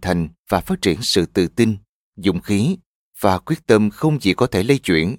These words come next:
ở mọi khía cạnh của cuộc sống. Bạn sẽ học được cách tiếp cận những thách thức và cơ hội lớn nhất trong đời với thái độ không sợ hãi và hoàn toàn tin tưởng vào khả năng có thể đạt được tất cả mọi thứ mà bạn mong muốn. Tin tốt là bạn có tiềm năng phi thường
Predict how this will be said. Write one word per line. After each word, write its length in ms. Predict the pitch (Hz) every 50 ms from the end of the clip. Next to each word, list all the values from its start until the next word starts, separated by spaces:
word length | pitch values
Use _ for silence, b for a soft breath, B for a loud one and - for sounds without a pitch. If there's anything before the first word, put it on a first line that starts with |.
| -
ở 140 | - 98 98
mọi 200 | 117 120 98 87
khía 180 | - - 160 180 -
cạnh 220 | - 92 80 82
của 160 | - - 120
cuộc 200 | 127 - 92 85
sống. 300 | - - 110 82 101 160 - - _ _ _ _ _ _ _ _ _ _ _ _ _ _
Bạn 240 | - 104 104 92 98
sẽ 140 | 104 - 185
học 220 | 175 131 101 -
được 180 | - 98 92 -
cách 140 | - 165 - _
tiếp 120 | - 104 - _
cận 300 | - 92 80 82 90 92
những 240 | 90 87 87 92
thách 220 | - - - - -
thức 160 | 180 202 - _ _ _ _ _
và 100 | - 107
cơ 160 | 98 - 160
hội 260 | 165 139 - 90 80 82
lớn 240 | 87 90 90 117
nhất 140 | 131 165 202 -
trong 180 | - 143 131 117
đời 280 | - 87 80 80 73 71 - _ _ _ _ _ _ -
với 180 | 101 98 107
thái 160 | 107 - 160
độ 160 | 175 117 87 85
không 260 | - - 151 139 127
sợ 160 | - - 92
hãi 340 | 78 82 80 76 85 123 190 - _ _ _ _ _ _ _
và 120 | - 101 90
hoàn 320 | 90 98 92 90 87 85
toàn 240 | - 98 92 87 85
tin 160 | - - -
tưởng 240 | - - 85 82 101
vào 180 | - - 87
khả 180 | - - - 95
năng 240 | 107 123 117 113 107 - _ _ _ -
có 100 | 113 110
thể 260 | - - 85 82 95
đạt 220 | 92 92 85 -
được 260 | 98 107 90 - -
tất 180 | - 180 175 _
cả 160 | - 95 87
mọi 220 | 104 110 92 82 82
thứ 280 | - - 95 95 123
mà 240 | 165 170 120 95 80
bạn 300 | 78 82 80 76 76 87
mong 160 | 95 85 90
muốn. 240 | 90 87 85 131 185 202 _ _ _ _ _ _ _ _ _ _ _ _ _ _ _ _ _ _ _ _ _ _ _ _ _
Tin 160 | - 147 135 135
tốt 220 | - 147 165 196 -
là 120 | 101 98
bạn 180 | 78 90 87 85
có 100 | - -
tiềm 300 | - - 101 87 87 90
năng 140 | 107 110 107
phi 200 | - - 139 139
thường 360 | - - 90 85 82 80